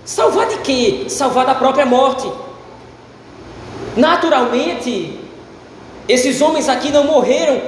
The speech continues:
a morte eterna, porque eles pertencem ao Senhor, eles são eleitos de Deus, mas eles morrem a morte física, o que também é consequência do pecado. Há uma separação,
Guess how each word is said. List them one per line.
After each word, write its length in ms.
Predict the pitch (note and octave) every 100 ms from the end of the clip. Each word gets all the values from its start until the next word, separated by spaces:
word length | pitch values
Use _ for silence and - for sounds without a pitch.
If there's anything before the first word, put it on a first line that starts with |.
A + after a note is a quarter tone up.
| -
a 120 | B3
morte 340 | A#3 B3 B3+ C#4
eterna, 680 | - C4 C4+ A#3+ A3 - - - -
porque 160 | B3
eles 160 | C4+ C4
pertencem 520 | C#4+ A3 C4+ C4 C4+
ao 100 | C4
Senhor, 680 | D#4 D4 C4+ C#4 - - -
eles 140 | A#3+
são 140 | - C#4+
eleitos 340 | B3+ B3+ C#4+
de 80 | C4
Deus, 540 | C#4+ D4 C#4+ G#3+ - - - - - - -
mas 160 | C#4+ D4
eles 180 | D4 A#3+
morrem 320 | A#3 C4 C4+
a 40 |
morte 300 | B3+ B3+ D4
física, 760 | - E4+ E4+ D4 B3 G3 - -
o 80 | G3
que 100 | D4+
também 320 | D4+ A#3+ B3
é 60 | B3
consequência 580 | - D4 C#4 C4+ C4
do 60 | C4+
pecado. 560 | - G3 D4+ - - G3 - - - - - - - - - -
Há 120 | B3
uma 140 | D#4+ D#4
separação, 1080 | E4 D4+ D4+ D#4+ - D#4 D#4+ D4+ - -